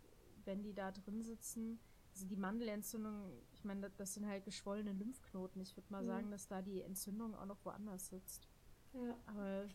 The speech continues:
Speaker 1: kann ich jetzt, äh, bin ja keine Ärztin, das ist ja auch alles kein medizinischer Ratschlag hier, ne?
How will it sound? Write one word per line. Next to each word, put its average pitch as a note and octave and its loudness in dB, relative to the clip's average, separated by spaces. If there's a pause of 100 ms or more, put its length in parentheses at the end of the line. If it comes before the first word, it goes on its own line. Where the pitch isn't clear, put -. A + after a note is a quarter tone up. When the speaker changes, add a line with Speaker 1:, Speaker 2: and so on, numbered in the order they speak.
(100)
Speaker 1:
kann G#3+ -2
ich A3 -2
jetzt, - 0
äh, F#3 -6 (300)
bin A#3 6
ja B3+ 10
keine A3 4
Ärztin, C#4+ 0
das A#3 0
ist A#3+ 0
ja C4 4
auch E3+ 0
alles B3+ 2
kein A#3 2
medizinischer G#3+ 0
Ratschlag C4 2
hier, D4+ 2
ne? C4 0